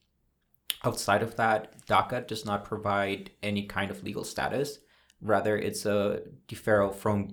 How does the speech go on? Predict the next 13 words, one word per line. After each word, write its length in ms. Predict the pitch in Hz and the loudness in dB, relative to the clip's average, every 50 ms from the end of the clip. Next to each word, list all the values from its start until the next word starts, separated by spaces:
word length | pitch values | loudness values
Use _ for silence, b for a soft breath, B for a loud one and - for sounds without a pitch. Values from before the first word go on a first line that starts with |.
| - | -4
deportation, 720 | - 113 110 - 107 - 113 104 98 - 104 98 101 101 - b b b b b b b b b b b | -2 -2 0 0 0 0 0 0 0 -2 -4 -6 -6 -6 -10 b b b b b b b b b b b
which 360 | - 117 123 113 - - - | -2 -2 0 0 0 -2 -2
makes 260 | - 110 107 - - | 0 0 0 0 -2
a 40 | - | -6
huge 320 | - - 98 95 - - - | -6 -6 -8 -8 -8 -8 -8
difference. 560 | - - - - 85 - - - - - - - | -10 -10 -8 -8 -8 -6 -6 -8 -10 -10 -8 -4
Even 260 | 117 117 117 117 107 | -2 0 0 0 0
taking 240 | 104 113 104 - 104 98 | 0 -2 -4 -4 -6 -8
all 260 | - - - 110 107 | -4 0 2 2 2
of 80 | 107 - | 2 0
that 120 | 104 101 | -2 -4
into 220 | 104 101 - 98 | -4 -6 -8 -10
account, 520 | 98 - - - - 139 123 107 104 104 | -10 -10 -6 -2 -2 0 0 0 -2 -6